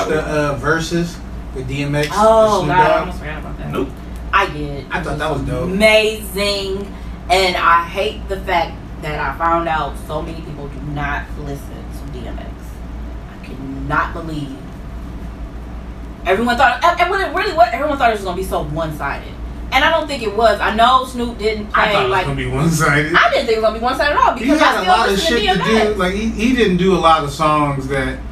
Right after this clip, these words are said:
Speaker 2: Snoop coulda did to really put D M X away. He kept it pretty even.
Speaker 1: Mellow.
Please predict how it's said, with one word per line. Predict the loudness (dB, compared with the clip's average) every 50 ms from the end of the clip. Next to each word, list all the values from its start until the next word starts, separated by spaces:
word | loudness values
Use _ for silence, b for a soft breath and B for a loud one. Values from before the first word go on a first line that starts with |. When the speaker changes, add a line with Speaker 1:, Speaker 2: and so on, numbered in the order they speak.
| -12 -12 -12 -12 -12 -12 -14 -12 -10
Speaker 2:
Snoop | -6 -2 0 0 0 0 0
coulda | 0 0 0 0 0 0
did | -2 -2 -2 -2 -4 -4
to | -4 -4
really | -4 -4 -4 -4 -6 -4
put | -2 -2 -2 -4
D | -4 -6 -4
M | -4 -6 -6
X | -8 -8 -8 -8
away. | -8 -8 -8 -6
He | -6 -6 -6
kept | -4 -4 -4 -4 -4 -6
it | -8 -8 -8 -8 -10 -10 -10 -10 -10 -10 -10 -10 -10
pretty | -6 -4 -2 -2 -2 -2 -4 -4 -4 -4 -6 -8 -8 -10 -10 -8 -6
even. | -4 -2 -2
Speaker 1:
Mellow. | 0 0 0 -2 -2 -2 -4